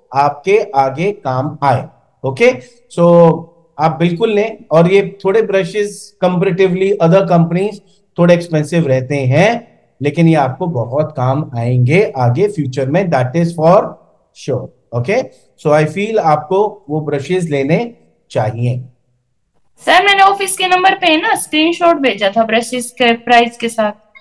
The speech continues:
Speaker 1: अच्छा, ओके, कब भेजा था आपने?
Speaker 2: वो, sir, आज सुबह ही भेजा था, कल आपसे बात हुई थी ना class में।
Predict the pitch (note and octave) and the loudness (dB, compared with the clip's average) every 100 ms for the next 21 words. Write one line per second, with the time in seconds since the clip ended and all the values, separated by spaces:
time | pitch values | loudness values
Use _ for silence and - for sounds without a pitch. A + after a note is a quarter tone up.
0 | _ _ - C#3+ - D3 - - D3+ C3+ | _ _ -2 -2 2 0 0 0 0 0
1 | D3+ E3 F#3+ F#3 F3+ E3+ D#3+ D3 E3+ E3+ | -2 0 0 2 2 4 2 2 0 0
2 | - _ _ _ _ _ C4+ E4 E4+ F4 | -8 _ _ _ _ _ 0 4 6 6
3 | F4 D#4 D#4+ E4 C#4+ A#3 A3 A3+ A3 D#4 | 4 2 2 2 0 0 0 2 0 0
4 | D#4+ D#4+ D4+ D#4 E4+ C4+ F4+ B4 A#4+ D#4 | 0 -2 0 0 0 -4 -4 -6 -2 -2
5 | C#4 B3 - | -2 -6 -10